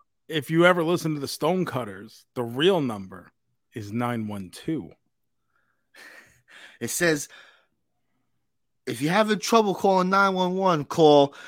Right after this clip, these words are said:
Speaker 2: six three one, eight five two, cops."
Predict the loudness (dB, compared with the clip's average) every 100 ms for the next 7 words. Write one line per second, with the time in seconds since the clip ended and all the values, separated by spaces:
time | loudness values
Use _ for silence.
0 | -18 -12 -6 -2 4 4 4 -2 0 2
1 | 4 4 4 6 8 8 4 0 -10 -18
2 | _ 0 6 6 4 -2 6 10 12 10
3 | 6 -2 0 2 0 2 10 10 10 2
4 | -12